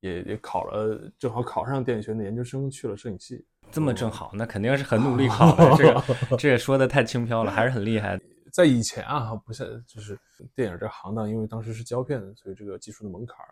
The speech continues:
Speaker 1: 和这个圈儿其实蛮小的。
Speaker 2: 对，对，对，
Speaker 1: 我们
Speaker 2: 壁垒比较强。
Speaker 1: 对，我虽然是广院儿的，是，就听着已经是一块儿，现在的话其实是一体了嘛，数字化之后。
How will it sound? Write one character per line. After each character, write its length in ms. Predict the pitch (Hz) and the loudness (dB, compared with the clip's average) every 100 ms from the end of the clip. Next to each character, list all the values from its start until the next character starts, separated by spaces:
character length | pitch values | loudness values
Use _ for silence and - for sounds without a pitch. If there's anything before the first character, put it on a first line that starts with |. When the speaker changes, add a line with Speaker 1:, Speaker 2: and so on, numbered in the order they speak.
| _ | _
Speaker 1:
和 200 | - 85 - _ _ _ _ _ | -14 -14 -14 _ _ _ _ _
这 80 | - | -20
个 0 | |
圈 240 | - - 135 | -16 -6 -2
儿 140 | 170 | 0
其 140 | - 123 | -2 -2
实 100 | 123 | -2
蛮 180 | 113 | -4
小 260 | 113 104 - | -6 -8 -12
的。 80 | - - _ - | -18 -20 _ 2
Speaker 2:
对， 300 | 151 143 120 | 6 6 6
对， 180 | 110 | 2
对， 240 | 98 98 135 | 2 0 2
Speaker 1:
我 160 | 113 | 2
们 100 | 110 | 4
Speaker 2:
壁 60 | 165 | 4
垒 180 | 117 127 | 6 4
比 140 | 127 | 2
较 140 | 101 101 | 0 -2
强。 280 | - 95 | -4 -6
Speaker 1:
对， 100 | 92 127 | 0 2
我 200 | 110 101 | 2 0
虽 180 | - | 0
然 140 | 196 190 | 0 2
是 480 | 196 165 120 107 110 | 2 2 2 0 0
广 220 | 120 117 | -2 -2
院 80 | 147 | 0
儿 140 | 185 | 2
的， 220 | 117 107 | 2 -2
是， 280 | 107 - 139 - - - - | -8 -6 -6 -6 -12 -14 -10
就 100 | 131 | -6
听 260 | 123 - 214 | -4 0 4
着 80 | 170 | 4
已 80 | 98 | 2
经 160 | 135 | -2
是 280 | 170 165 117 - _ _ _ _ | 0 0 0 -4 _ _ _ _
一 100 | 123 | -10
块 220 | - 165 | -8 -8
儿， 60 | - | -8
现 160 | - 185 | -4 0
在 100 | 156 | 2
的 80 | 123 | 2
话 200 | 117 110 | 0 -6
其 180 | - | -6
实 60 | 131 | -4
是 100 | 147 | -2
一 60 | 139 | -2
体 200 | - 50 | -6 -18
了 100 | - | -18
嘛， 100 | 110 | -16
数 140 | - | -12
字 100 | 110 | -12
化 100 | 104 104 | -12 -16
之 80 | |
后。 120 | 101 | _